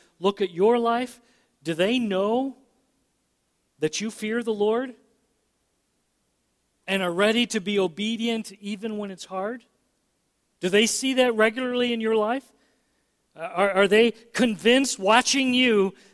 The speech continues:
that you are someone who fears the Lord?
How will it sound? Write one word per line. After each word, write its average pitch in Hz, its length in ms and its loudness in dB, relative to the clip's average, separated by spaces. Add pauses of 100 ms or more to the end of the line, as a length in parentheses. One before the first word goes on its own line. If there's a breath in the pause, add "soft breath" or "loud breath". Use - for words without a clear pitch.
that 196 220 0
you 247 160 2
are 226 80 4
someone 220 720 0 (220 soft breath)
who 208 180 -4
fears 247 920 2
the 208 140 -2
Lord? 240 500 4